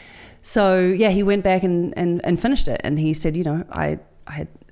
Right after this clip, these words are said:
I had unfinished business. And I think all of us in that community can relate to that because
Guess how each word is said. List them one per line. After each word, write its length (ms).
I 60
had 240
unfinished 420
business. 460
And 280
I 80
think 360
all 200
of 80
us 180
in 60
that 160
community 420
can 160
relate 340
to 80
that 240
because 460